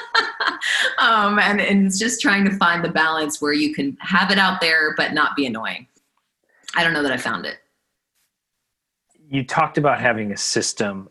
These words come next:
Speaker 2: um, when it comes to so much of the, the work that you do. Do you have a system for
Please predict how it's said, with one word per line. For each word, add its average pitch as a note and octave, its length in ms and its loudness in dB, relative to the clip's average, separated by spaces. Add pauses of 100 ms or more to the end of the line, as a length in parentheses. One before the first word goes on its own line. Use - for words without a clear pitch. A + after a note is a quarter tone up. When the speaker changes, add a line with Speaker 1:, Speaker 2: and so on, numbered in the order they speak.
Speaker 2:
um, F#2+ 460 -4 (180)
when B2 180 4
it A2 60 0
comes A#2 280 0
to G#2 60 -8
so - 160 -2
much G2+ 200 -4
of F#2+ 180 -8
the, F#2+ 260 -2
the G#2+ 100 -4
work G2+ 260 -4
that G2+ 180 -6
you G#2 60 -2
do. F#2+ 260 -4 (440)
Do B2 120 4
you C3+ 180 4
have D3 300 2
a D3 100 4
system A2+ 600 -2
for G2 720 -2